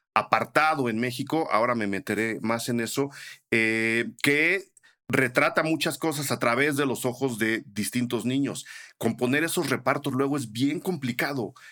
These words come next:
este, Ernesto, y te quiero aplaudir que lo hayas hecho y que lo hayas hecho con estos niños y estas niñas en, en, en particular.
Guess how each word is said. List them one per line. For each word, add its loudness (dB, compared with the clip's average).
este, -2
Ernesto, -2
y -2
te -4
quiero 2
aplaudir 0
que 0
lo 0
hayas -2
hecho 0
y -10
que 0
lo 2
hayas 0
hecho 0
con 2
estos 0
niños 0
y 0
estas -2
niñas -2
en, -2
en, -4
en -2
particular. -2